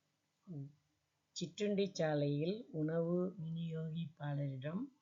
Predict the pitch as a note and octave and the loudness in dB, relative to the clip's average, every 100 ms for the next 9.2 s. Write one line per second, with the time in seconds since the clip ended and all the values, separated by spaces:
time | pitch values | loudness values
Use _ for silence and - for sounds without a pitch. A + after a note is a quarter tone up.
0 | _ _ _ - E3 D3+ D#3 F3+ D#3 D3+ | _ _ _ -4 -2 0 0 0 2 2
1 | E3 E3+ - D#3 D3 C3+ D3 D#3+ F#3+ - | 2 2 2 2 2 2 2 0 -2 -8
2 | _ _ _ E3+ D#3+ E3+ G3+ G3+ D3 - | _ _ _ -4 -2 0 2 0 -2 -6
3 | E3+ D3+ D3+ D#3 _ D#3+ D3+ D#3+ A3 F3+ | -4 -2 -4 -6 _ -4 0 0 -2 -4
4 | D#3 C#3+ C#3+ G3+ G3+ F#3 E3 D#3 D#3 D#3+ | -4 -4 -4 -6 -4 -4 -2 -4 -6 -8
5 | D#3+ D#3 D3 _ _ _ _ _ _ _ | -8 -10 -14 _ _ _ _ _ _ _
6 | _ _ _ _ _ _ _ _ _ _ | _ _ _ _ _ _ _ _ _ _
7 | _ _ _ _ _ _ _ _ _ _ | _ _ _ _ _ _ _ _ _ _
8 | _ _ _ _ - F3+ F3 F3 F3+ F3+ | _ _ _ _ 2 4 4 4 2 2
9 | A#3 C4 | 0 -6